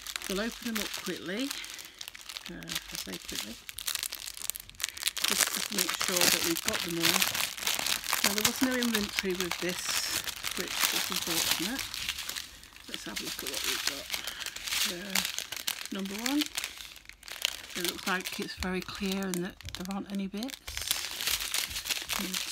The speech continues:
two. Number three is three ten,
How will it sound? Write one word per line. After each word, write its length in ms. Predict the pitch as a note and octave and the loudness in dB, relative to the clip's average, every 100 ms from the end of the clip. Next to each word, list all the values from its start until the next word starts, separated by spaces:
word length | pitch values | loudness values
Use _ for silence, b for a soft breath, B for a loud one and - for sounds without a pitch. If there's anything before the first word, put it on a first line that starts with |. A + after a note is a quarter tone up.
| - | 0
two. 340 | B3 C#4 E4 F#4+ - - - - - - - - - - - - - - - - - - - - - - - - - - - - - - | 2 2 2 0 -6 -6 -6 -4 0 0 0 0 2 0 4 2 2 0 2 0 -4 -8 -8 -6 -6 -8 -10 -10 -10 -12 -18 -20 -18 -6
Number 340 | A#3 A3+ A#3 | -4 -2 -4
three 640 | G#3+ - - A#3+ B3+ C4+ C4+ | -6 -10 -8 -2 0 0 -2
is 200 | G#3+ - | -4 -6
three 340 | - - A#3 | -4 0 2
ten, 500 | A3+ - G#3+ G3+ C#4+ | 0 0 0 4 4